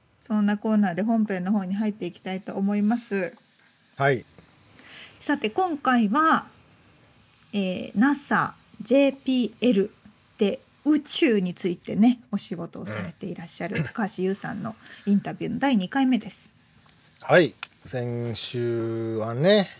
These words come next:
Speaker 2: えー、ナビゲーションエンジニアってどんな仕事なのかっ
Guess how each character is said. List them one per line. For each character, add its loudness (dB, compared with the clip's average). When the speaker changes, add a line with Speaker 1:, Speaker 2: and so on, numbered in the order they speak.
Speaker 2:
え -10
ー、 -12
ナ -8
ビ 0
ゲ 6
ー 0
シ 0
ョ 2
ン 0
エ 2
ン 2
ジ 0
ニ 4
ア 0
っ -10
て -10
ど -2
ん 2
な 0
仕 -10
事 -8
な -12
の -16
か -4
っ -2